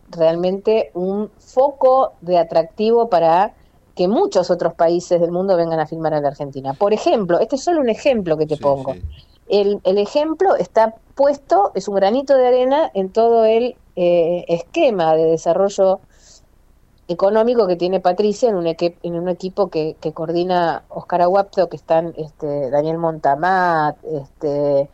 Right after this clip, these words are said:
Speaker 1: bueno, eh, Las Pinas, sica, eh, también la Fundación Mediterránea, que no solo hablan de las variables macro de la economía, sino de cómo lograr en cada, este, sector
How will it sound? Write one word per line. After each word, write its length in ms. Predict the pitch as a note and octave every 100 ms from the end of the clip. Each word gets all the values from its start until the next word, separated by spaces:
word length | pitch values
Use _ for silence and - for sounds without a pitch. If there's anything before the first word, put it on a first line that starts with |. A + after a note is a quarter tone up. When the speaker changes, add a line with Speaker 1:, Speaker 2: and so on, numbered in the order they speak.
| _ _
Speaker 1:
bueno, 400 | F3+ D3 C3+ D3+ -
eh, 460 | C3+ C#3+ C#3+ C3+ C3+
Las 260 | D#3 D#3 -
Pinas, 560 | - F3+ F3 E3 D#3 D#3
sica, 840 | - F3+ F3 - - D#3 D#3 D3 - _ _
eh, 320 | E3+ D#3 D3+ D3
también 280 | D#3 E3+ E3
la 80 |
Fundación 400 | D#3 E3 D3+ F3
Mediterránea, 840 | E3 D#3 D#3 D#3 F3 F3 D#3 D3+ C#3+
que 120 | -
no 120 | F3 G3
solo 380 | D#4 D#4 G#3
hablan 420 | F3 F3 F3 E3+ E3
de 60 |
las 120 | D3+ D3+
variables 440 | D#3 D#3+ E3 E3
macro 300 | F3 E3+ E3+
de 80 | D#3+
la 80 | E3
economía, 580 | F3+ G3+ A3 G3 A3 - _ _
sino 300 | - - F3+
de 100 | G3 -
cómo 540 | - A#3 C4 B3+ A#3 C4
lograr 460 | F#3+ E3+ G3 F3+
en 180 | D#3+ D#3
cada, 720 | D3+ F#3+ G3+ G#3 G3+ G3 F#3 -
este, 640 | D#3+ D#3 _ E3 D#3 D3
sector 800 | - - D#3+ - - C4 G#3+ G3